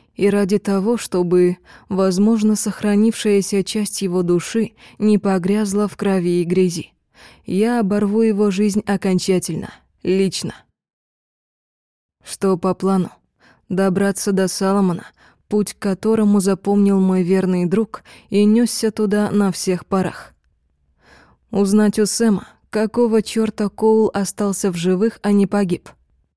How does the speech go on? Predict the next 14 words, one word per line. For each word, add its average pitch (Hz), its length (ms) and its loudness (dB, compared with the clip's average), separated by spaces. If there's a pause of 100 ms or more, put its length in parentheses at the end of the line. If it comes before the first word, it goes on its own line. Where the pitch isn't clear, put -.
(640)
Постараться 220 760 -2
выяснить, 208 600 2
где 196 240 2
Дориан 185 480 2
с - 100 -6
Томасом, 185 500 -2 (440)
и 185 160 0
понять, 196 500 0
у 202 100 -2
кого 190 280 2
из 190 180 4
них 190 240 2
моя 190 300 2
дочь - 380 -4